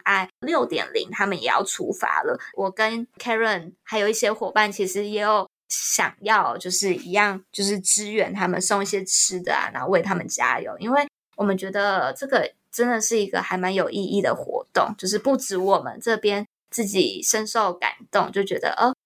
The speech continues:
呃，应该要去多多关心长者以外，那我觉得长者那边其实也是有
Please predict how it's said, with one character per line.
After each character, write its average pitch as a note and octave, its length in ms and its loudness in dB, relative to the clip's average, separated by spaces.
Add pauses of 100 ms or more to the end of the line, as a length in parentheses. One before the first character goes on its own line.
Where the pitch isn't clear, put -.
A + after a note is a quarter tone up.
(100)
呃， F3+ 120 -2
应 G#3 120 -4
该 G#3 260 0
要 G#3 240 2
去 A3 180 -4
多 G#3+ 220 -2
多 G#3 180 0
关 G3 220 -2
心 F#3+ 180 -2
长 F#3+ 240 -2
者 - 220 0
以 - 300 -6
外， E3+ 180 4 (160)
那 A3+ 120 2
我 G#3 80 0
觉 F#3 180 -2
得 D#3+ 280 2
长 G#3 220 -2
者 C4 140 -2
那 A#3 160 0
边 A3+ 180 -2
其 G#3 240 -2
实 G3+ 300 0
也 G3+ 180 2
是 C4+ 280 0
有 F3 280 2